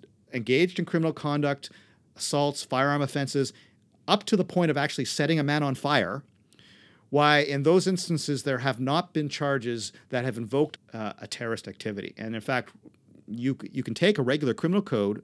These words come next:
offense and you can say that that regular criminal code offense is also a terrorist activity because it has the ingredients of terrorist activity, and that aggravates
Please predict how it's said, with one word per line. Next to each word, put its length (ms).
offense 360
and 80
you 60
can 120
say 160
that 280
that 160
regular 320
criminal 280
code 200
offense 300
is 120
also 360
a 60
terrorist 280
activity 580
because 280
it 60
has 220
the 80
ingredients 380
of 80
terrorist 260
activity, 720
and 80
that 220
aggravates 600